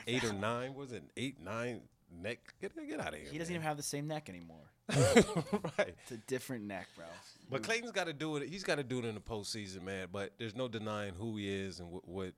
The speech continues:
Speaker 1: how great he is. Our
Speaker 2: Mm-hmm.
Speaker 1: first ballot, easily.
Speaker 2: Easy.
Speaker 1: Um, but he's, he's gotta. I, I, I like this kid Walker Buehler though.
Speaker 2: He's nasty.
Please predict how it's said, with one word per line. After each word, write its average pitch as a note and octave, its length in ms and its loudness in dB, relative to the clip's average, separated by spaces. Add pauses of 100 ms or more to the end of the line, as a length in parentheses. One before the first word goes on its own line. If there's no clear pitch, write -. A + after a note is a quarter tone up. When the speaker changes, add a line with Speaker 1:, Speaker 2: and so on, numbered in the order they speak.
Speaker 1:
how F#2+ 180 -2
great F#2+ 340 -2
he E2+ 140 -14 (220)
is. - 260 -16
Our - 80 -16
Speaker 2:
Mm-hmm. A#2 80 -12
Speaker 1:
first G2 260 -2
ballot, F#2 320 -2 (300)
easily. F#2 480 -6 (100)
Speaker 2:
Easy. F2+ 340 -8 (540)
Speaker 1:
Um, F2+ 400 -2 (120)
but G2 200 -4
he's, G#2 260 -8
he's G#2+ 200 -8
gotta. F#2+ 380 -2 (400)
I, F#2 180 -2
I, G2+ 180 0
I G#2 80 -2
like G#2 220 -2
this G2 140 -8
kid G2 240 -6
Walker E2 260 -6
Buehler D#2+ 400 -8
though. C#2 180 -12 (440)
Speaker 2:
He's F#2+ 100 -16
nasty. F#2+ 400 -12